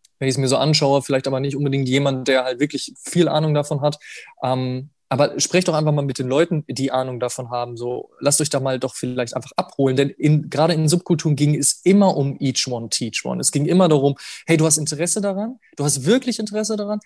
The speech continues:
Hey, dann lass uns darüber sprechen. Frag mich, ich will's dir erzählen, ich hab da Bock drauf. Ich möchte, dass du das mitbekommst, ich möchte das weitergeben.“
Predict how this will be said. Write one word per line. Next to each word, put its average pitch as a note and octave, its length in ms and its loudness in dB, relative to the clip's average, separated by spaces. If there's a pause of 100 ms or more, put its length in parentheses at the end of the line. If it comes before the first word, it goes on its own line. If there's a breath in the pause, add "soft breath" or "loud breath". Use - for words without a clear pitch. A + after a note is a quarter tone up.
(100 soft breath)
Hey, E3+ 260 2
dann F#3 240 0
lass F#3 140 2
uns F#3 140 -2
darüber F3 260 -2
sprechen. D#3+ 460 -2
Frag - 420 -6
mich, C3+ 160 -4
ich D3+ 140 -4
will's G#3 180 2
dir D#3+ 140 -2
erzählen, E3+ 420 0
ich D#3 100 -6
hab D#3 120 -6
da C#3+ 80 -2
Bock F3+ 260 0
drauf. B2+ 380 -2
Ich - 160 -8
möchte, E3+ 300 -2
dass D3+ 120 0
du - 80 -6
das D3 160 -2
mitbekommst, F3 480 0
ich C3+ 60 -4
möchte D3 200 -4
das B2+ 200 -6
weitergeben.“ C3 580 0